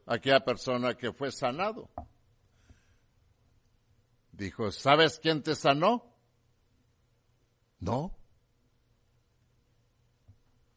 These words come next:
Ya empezaron a decirle, bueno, dice, "Yo no sé. Yo sé que, yo sé que no veía, ahora ya veo. Ahora ya veo." Yo recibí la bendición de direc-, directamente de,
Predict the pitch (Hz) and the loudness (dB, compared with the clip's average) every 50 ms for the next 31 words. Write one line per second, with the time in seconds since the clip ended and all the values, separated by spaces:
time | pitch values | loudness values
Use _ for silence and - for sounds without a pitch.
0 | _ _ _ _ - 101 95 113 120 139 151 143 - - 156 131 - 143 135 139 | _ _ _ _ -12 -4 2 6 6 6 6 4 4 2 2 4 4 4 2 4
1 | 143 143 139 135 120 120 113 - - - 135 127 117 120 127 123 - - - _ | 4 4 2 4 4 2 0 0 0 0 0 0 0 0 -2 -4 -6 -10 -20 _
2 | _ - 95 113 117 120 127 131 113 110 92 - - 101 85 92 98 95 95 107 | _ -4 -2 0 0 0 0 -2 -4 -6 -6 -6 -8 -8 -6 -4 -4 -4 -4 -6
3 | 104 - - - 190 208 220 - _ _ _ _ _ _ _ _ _ - - - | -8 -10 -10 -12 -12 -12 -12 -14 _ _ _ _ _ _ _ _ _ -4 -4 -4
4 | 127 - - 151 147 - - - 139 127 120 113 101 87 - _ _ _ - 127 | -4 -4 -4 -6 -6 -6 -6 -4 -2 0 0 0 0 -2 -6 _ _ _ -6 2
5 | 131 165 180 165 - 165 165 - - 147 135 131 139 135 120 127 123 117 117 117 | 4 6 6 6 4 0 -2 -2 -2 -2 0 0 0 2 2 2 2 2 2 2
6 | 113 107 - - - - - 135 127 123 120 123 120 107 110 107 95 - 69 - | 2 0 -4 -10 -10 0 4 6 6 6 6 4 4 4 2 2 2 0 -2 -6
7 | - _ _ _ _ _ _ _ _ _ _ - - - - _ - 92 104 113 | -12 _ _ _ _ _ _ _ _ _ _ -14 -14 -14 -16 _ -6 -2 0 2
8 | 123 135 143 143 127 151 156 143 131 95 73 - - _ _ _ _ _ _ - | 2 4 2 4 4 4 4 4 4 0 -2 -6 -14 _ _ _ _ _ _ -8
9 | 95 110 135 147 143 156 156 - - - 151 127 139 151 156 143 135 139 131 127 | 0 2 2 4 4 2 0 0 0 -2 -2 -2 0 0 0 4 4 4 4 4
10 | 135 127 127 143 - - - 156 165 170 165 151 120 120 113 107 104 107 110 135 | 2 0 -2 -4 -4 -2 2 4 4 4 2 2 0 0 0 0 0 0 2 0
11 | 147 139 113 117 123 123 139 147 - - - 131 120 120 127 131 113 - 135 127 | 0 0 -2 -2 0 0 0 0 0 0 0 2 2 4 2 2 0 -2 -2 0
12 | 107 117 113 104 87 | 2 4 4 2 2